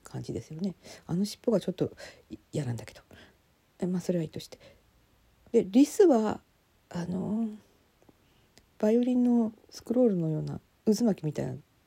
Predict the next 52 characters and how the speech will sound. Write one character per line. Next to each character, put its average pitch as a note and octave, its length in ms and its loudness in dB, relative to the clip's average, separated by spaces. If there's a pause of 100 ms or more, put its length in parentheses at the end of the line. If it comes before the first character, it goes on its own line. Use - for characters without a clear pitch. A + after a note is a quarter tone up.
(600)
そ - 160 -4
ん A3+ 80 4
な G#3+ 120 2
感 G3+ 200 2
じ F#3+ 140 -2
で F#3 200 0 (680)
丸 F3+ 180 2
ま F3 80 2
っ - 20 0
て - 160 -6
た C3+ 140 -10
り - 160 -18 (240)
し - 80 -18
て - 100 -10
ま B2 140 -6
し - 80 -14
た - 160 -18 (340)
よ A#2+ 100 -6
ね。 C3+ 140 -8 (840)
前 C#3+ 200 -6
ね、 A#2+ 260 -12 (880)
あ E3 40 -18
の、 D#3 100 -12
山 D#3+ 240 -2
歩 F3 160 -6
き - 120 -18
し - 40 -18
た - 60 -20
時 - 180 -20
に - 60 -20 (360)
シ - 180 -4
マ F#3+ 100 2
リ F#3+ 100 -2
ス - 160 -6
を F3 220 -4
見 E3 100 -4
つ - 80 -18
け - 100 -12
た - 140 -16
ん - 20 -20
で - 120 -20
す - 120 -20
け - 80 -20
ど、 - 60 -20 (220)
そ - 120 -6
の A3 40 0
時 - 200 -10
そ - 100 -18
う - 40 -18
で - 80 -20
し - 60 -20
た。 - 80 -20